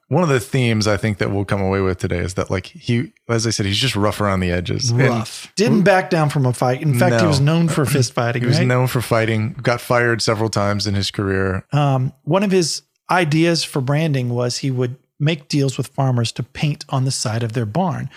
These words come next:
Speaker 2: so that when people were coming into town, they could see this beautiful sign that he and his friends had painted about his restaurants. And a competitor didn't like that. He didn't like that he was getting all this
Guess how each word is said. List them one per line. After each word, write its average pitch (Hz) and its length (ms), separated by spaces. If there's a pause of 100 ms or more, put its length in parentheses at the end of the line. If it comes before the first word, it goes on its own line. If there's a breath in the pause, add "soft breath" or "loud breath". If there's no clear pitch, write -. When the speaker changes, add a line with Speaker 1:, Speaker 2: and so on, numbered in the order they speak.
(120)
Speaker 2:
so - 200
that 147 120
when 139 140
people 165 320
were 131 100
coming 143 400
into 214 360
town, 117 420 (260 loud breath)
they 135 120
could 135 140
see 135 180
this 123 320 (180)
beautiful 147 320
sign 180 380
that 147 80
he 165 220
and 165 120
his 151 100
friends 151 240
had 143 140
painted 131 440 (200 loud breath)
about 123 320
his 127 240
restaurants. 120 520 (220 loud breath)
And 135 120
a - 40
competitor 143 800 (160)
didn't 147 240
like 127 220
that. 117 220 (420)
He - 40
didn't 151 220
like 151 200
that 139 120
he - 160
was 147 140
getting 151 140
all 135 120
this 127 220